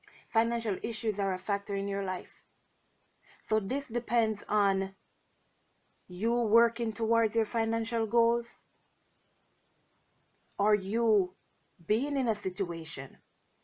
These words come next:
where you need to build on your finances. So it depends on your story. This is one of the things that you need to work on to bring your connection together.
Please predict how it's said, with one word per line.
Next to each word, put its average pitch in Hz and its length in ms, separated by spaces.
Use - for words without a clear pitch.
where 202 160
you 202 160
need 208 280
to 185 80
build 190 340
on 165 160
your 151 160
finances. 156 960
So - 120
it 185 100
depends 208 340
on 214 140
your 220 220
story. - 500
This 214 180
is 214 140
one 208 160
of 196 80
the 196 100
things 196 440
that 175 160
you 190 100
need 190 220
to 180 80
work 196 360
on 175 180
to 165 120
bring 196 400
your 175 240
connection 170 640
together. 160 480